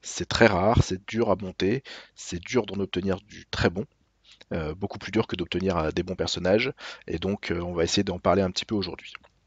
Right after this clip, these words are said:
Donc vous avez déjà dû pouvoir remarquer que au niveau des équipements, vous avez, euh, plusieurs couleurs. Donc on va commencer par les bases un peu, euh, vraiment, euh, pour les gens qui débutent vraiment et qui veulent, euh, comprendre comment ça fonctionne.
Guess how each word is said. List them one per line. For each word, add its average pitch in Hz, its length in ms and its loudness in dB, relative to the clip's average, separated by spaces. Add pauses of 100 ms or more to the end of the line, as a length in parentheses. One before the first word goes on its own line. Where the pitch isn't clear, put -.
(560)
Donc 104 180 0
vous 101 120 2
avez 110 100 8
déjà 113 220 6
dû 113 260 -8
pouvoir 107 240 4
remarquer 95 480 2
que 104 480 -2
au 101 100 -6
niveau 101 280 -4
des 95 180 -4
équipements, 120 320 -2
vous - 180 -6
avez, 90 240 2
euh, 78 200 -2
plusieurs 101 340 -2
couleurs. - 400 -4 (400)
Donc - 180 -12
on 98 80 -2
va 95 140 4
commencer 104 380 4
par 90 180 4
les 92 120 2
bases 98 260 6
un 85 80 -4
peu, 85 180 -8
euh, - 480 -8
vraiment, 95 480 -2
euh, - 40 -12 (340)
pour 87 160 -4
les 87 60 -2
gens 92 100 -2
qui - 160 -10
débutent 90 280 -6
vraiment 95 380 2
et 87 60 0
qui - 140 -12
veulent, 85 200 -2
euh, 92 160 -8
comprendre 92 320 -4
comment 90 180 -6
ça 87 140 -4
fonctionne. 107 400 -4